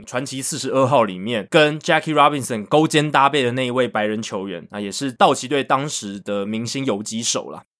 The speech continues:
还有 Duke Snider，道奇队当时的重炮，还有 Roy Campanella，哦，也是一个强打的捕手。另外呢，道奇当时的阵中，除了这前面四位讲到的这个名人堂球员之外，还有像 Gil Hodges，还有 Carl Furillo 这些明星级的选手。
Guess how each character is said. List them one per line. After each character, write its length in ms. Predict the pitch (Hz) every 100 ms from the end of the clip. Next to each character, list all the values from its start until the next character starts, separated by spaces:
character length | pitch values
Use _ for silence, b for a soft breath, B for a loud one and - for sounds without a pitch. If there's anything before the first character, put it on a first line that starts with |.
| _ _ _
还 120 | -
有 160 | 131 117
Duke 240 | - 175
Snider， 560 | - 147 151 170 127 87
道 160 | 131
奇 100 | 120
队 160 | 120 120
当 140 | 120
时 140 | 120 113
的 40 |
重 300 | 107 180 107
炮， 240 | 95 123 -
还 60 |
有 100 | 110
Roy 320 | 110 139 151 160
Campanella， 680 | - 127 123 135 156 151 -
哦， 140 | 90
也 100 | -
是 200 | 87 123
一 80 | 117
个 200 | 110 107 104
强 320 | - 117 131
打 180 | 135 101
的 80 |
捕 260 | 101 104 120
手。 220 | 139 117 - _ _ _ _
另 200 | 156 160
外 160 | 156 156
呢， 100 | 131
道 160 | 156 131
奇 120 | 135
当 180 | 131 139
时 140 | 127
的 80 | 127
阵 240 | 156 123
中， 320 | 117 120 120 120
除 160 | - 139
了 100 | 139
这 160 | 151 156
前 200 | - 135
面 180 | 160 151
四 280 | - -
位 180 | 151 156
讲 160 | 120 98
到 160 | 120
的 60 | 123
这 80 | 120
个 40 |
名 160 | 113 110
人 80 | 110
堂 160 | 107 104
球 160 | 110
员 120 | 101
之 180 | 101 110
外， 120 | 113
还 140 | 113 131
有 80 | 113
像 200 | 135 113
Gil 220 | 131 131
Hodges， 520 | - 143 131 104 -
还 100 | -
有 80 | 117
Carl 300 | 113 - 147
Furillo 640 | 139 135 120 135 139 101 -
这 160 | 131
些 160 | 120 131
明 180 | 120 117
星 200 | 131 127
级 120 | 107
的 120 | 107
选 260 | - 98 107
手。 220 | -